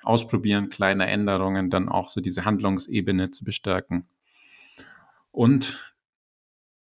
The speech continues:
schöner Stichpu-, schönes Stichpunkt, dass ich auch noch da, äh, das System schlägt zurück. Ja. <laughs> Ähm, genau, das war so. Und, und tatsächlich hab ich aber festgestellt, ne, also Artefakte als das, was dann eben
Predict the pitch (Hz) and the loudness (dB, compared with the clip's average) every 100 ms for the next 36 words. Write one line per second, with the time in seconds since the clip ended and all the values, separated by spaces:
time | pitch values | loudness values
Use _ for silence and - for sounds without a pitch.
0 | _ _ _ _ - - 117 101 - 107 | _ _ _ _ 0 6 6 6 2 -4
1 | - - 110 107 - 104 101 - 101 - | -4 -4 -4 -2 -2 0 -2 -6 -6 -4
2 | 98 98 95 101 104 104 101 104 98 - | -4 -6 -8 -8 -2 -2 -2 -2 -2 -2
3 | - - - _ - 92 - - 113 113 | -6 -8 -14 _ -4 -2 -4 -2 0 2
4 | 117 107 107 - - 131 - - _ _ | 2 0 0 -2 -2 -2 -4 -12 _ _
5 | - 127 - _ - - - 190 - 180 | -12 -12 -12 _ -12 -8 4 4 4 -6
6 | 175 - - - - - 113 107 104 104 | -6 -10 -16 -16 -14 -2 4 6 8 6
7 | 101 - _ _ _ _ _ _ _ _ | 2 -6 _ _ _ _ _ _ _ _
8 | _ _ _ - 107 82 - 110 - 107 | _ _ _ 2 2 2 0 0 2 4
9 | 101 98 95 - 101 95 95 90 107 120 | 4 4 0 2 0 0 -2 0 2 4
10 | 113 117 104 107 98 92 113 - 113 - | 6 4 4 4 4 4 2 0 -4 4
11 | 104 101 120 139 98 104 98 110 - 120 | 4 6 4 2 2 0 0 0 -2 0
12 | - 113 110 - 107 101 - 98 - 98 | 2 2 0 0 0 0 0 0 0 0
13 | 98 - 98 98 92 - - | 0 0 -2 0 -2 -4 -16